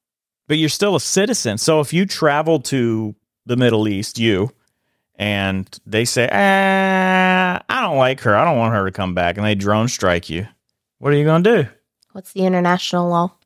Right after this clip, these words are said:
Speaker 1: <sighs> Do you think,
Speaker 2: I don't know.
Speaker 1: do you think we care about that when we just
Speaker 2: <laughs>
Speaker 1: I don't know.
Speaker 2: I don't know.
Speaker 1: My issue, though, is we've been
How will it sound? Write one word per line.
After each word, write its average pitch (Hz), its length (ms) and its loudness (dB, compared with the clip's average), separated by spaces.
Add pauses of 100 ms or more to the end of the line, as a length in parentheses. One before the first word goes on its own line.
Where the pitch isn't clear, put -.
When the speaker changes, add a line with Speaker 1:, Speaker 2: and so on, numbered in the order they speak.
(480)
Speaker 1:
<sighs> - 800 -16
Do 95 80 -6
you 92 80 -2
think, 104 180 0
Speaker 2:
I - 40 -2
don't 247 180 0
know. 160 140 2
Speaker 1:
do 107 40 2
you 107 100 2
think 104 260 0
we 107 100 2
care 110 240 2
about 107 300 0
that 107 240 2
when 107 100 -2
we 101 100 0
just 101 200 -2
Speaker 2:
<laughs> - 720 -4
Speaker 1:
I 185 80 2
don't 254 140 0
know. 254 100 -2
Speaker 2:
I 190 60 -4
don't 180 140 -4
know. 170 200 -8
Speaker 1:
My 175 200 0
issue, 196 440 2
though, 147 240 4
is 127 260 0
we've 123 320 0
been 135 460 0